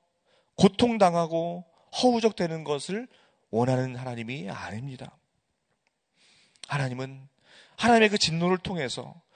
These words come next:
우리가 죄를 깨닫고 회개하여 하나님께로 돌아가기를 원하시는 것이 바로 하나님의 본심입니다. 하나님의 그 진노의 그릇이 채워지면 하나님의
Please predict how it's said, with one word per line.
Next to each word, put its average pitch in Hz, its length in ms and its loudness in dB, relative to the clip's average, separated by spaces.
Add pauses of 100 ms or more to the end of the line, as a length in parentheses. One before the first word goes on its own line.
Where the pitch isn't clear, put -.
(240)
우리가 185 240 8
죄를 190 340 6
깨닫고 214 420 2
회개하여 160 560 0 (380)
하나님께로 226 1080 0 (300)
돌아가기를 147 920 0 (380)
원하시는 170 720 -6
것이 127 280 -8
바로 117 340 -12 (360)
하나님의 123 640 -8
본심입니다. - 960 -10 (1600)
하나님의 226 400 2
그 208 100 -4
진노의 202 460 2
그릇이 190 300 -4
채워지면 185 800 -2 (720)
하나님의 104 720 -10